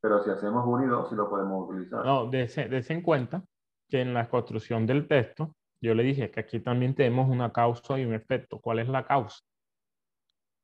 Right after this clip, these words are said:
Speaker 2: La causa es de que como Cristo, que nosotros seremos sepultados juntamente por Cristo para muerte, pero también seremos resucitados juntamente con Cristo para la gloria del Padre.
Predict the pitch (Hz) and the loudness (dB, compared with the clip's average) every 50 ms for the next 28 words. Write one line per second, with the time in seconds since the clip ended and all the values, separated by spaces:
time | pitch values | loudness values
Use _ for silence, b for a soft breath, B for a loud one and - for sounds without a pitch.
0 | _ _ _ _ _ _ - - 113 107 107 - 131 139 139 - - 117 110 113 | _ _ _ _ _ _ -2 -2 -2 2 4 6 6 6 6 4 0 0 0 0
1 | 110 - - 110 - - 117 110 107 104 98 - - 120 113 - - - 160 165 | -2 -2 -4 -8 -4 -2 -2 -2 -2 -4 -6 -4 -4 -4 -4 -4 -2 0 0 0
2 | 202 - - _ _ _ _ _ _ _ _ _ _ _ - 123 117 113 - 120 | 0 -2 -8 _ _ _ _ _ _ _ _ _ _ _ 0 2 2 2 2 2
3 | 107 131 139 - - 135 135 131 135 143 - - 143 117 123 117 120 123 117 117 | 2 2 2 4 4 4 4 4 2 0 0 -2 -2 -2 -2 -2 0 2 2 2
4 | 113 107 - _ 135 131 123 120 127 139 139 135 135 139 - 160 151 156 135 - | 2 0 -2 _ -2 -2 -2 -2 -2 -2 -2 -2 -4 -4 -4 -4 -4 -4 -6 -6
5 | - _ 127 120 - 156 147 156 147 139 120 117 107 101 107 - - 147 - - | -8 _ -8 -4 -4 -2 0 2 2 2 2 2 0 0 -2 -6 -10 -12 -12 -16
6 | _ _ - 117 120 113 120 110 107 107 107 - 123 120 110 117 123 131 120 - | _ _ -2 -2 -2 0 -2 -2 -2 -4 -2 2 4 4 6 6 2 0 0 -2
7 | - 135 120 - 127 113 - 117 - - 117 113 110 117 113 - - 127 120 113 | -2 -2 -2 -4 -6 -4 -4 -4 0 2 4 4 4 2 0 -2 -2 -2 -2 -2
8 | 113 - 120 120 113 110 104 117 110 - 123 117 110 - 113 110 101 - - - | -2 -2 -2 0 -2 -2 -2 -4 -2 -2 -2 -2 -2 -2 -2 -2 -2 -2 -2 -2
9 | 117 - - 117 107 104 104 101 101 101 101 98 98 101 101 98 92 - - - | 0 0 0 0 2 2 2 2 2 2 2 2 2 0 0 -2 -2 -2 2 2
10 | 135 123 113 120 | 2 2 2 0